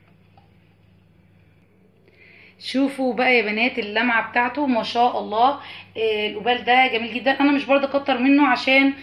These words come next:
آه، ملك لسه يعت-، طفله يعني صغيره ما بتستحملش الريحه بتاعته. آه، ونضفت لي الرخامه والسيراميك اللي ورا الحوض. آه، هنا بقى حاطه، شوفوا هي متعلمه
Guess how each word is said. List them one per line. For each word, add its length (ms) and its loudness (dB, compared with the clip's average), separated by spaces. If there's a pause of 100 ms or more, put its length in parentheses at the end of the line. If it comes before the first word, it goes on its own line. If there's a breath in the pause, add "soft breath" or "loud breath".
(320 loud breath)
آه، 460 2
ملك 480 0
لسه 380 0
يعت-، 240 2
طفله 460 -4
يعني 240 6
صغيره 320 4
ما 120 4
بتستحملش 640 -6
الريحه 220 0
بتاعته. 520 -2 (460 loud breath)
آه، 540 2
ونضفت 600 2
لي 100 2
الرخامه 760 0
والسيراميك 920 -2
اللي 140 -6
ورا 180 0
الحوض. 480 -2 (400 loud breath)
آه، 220 4
هنا 260 6
بقى 360 4
حاطه، 320 -6
شوفوا 400 -2
هي 140 4
متعلمه 480 4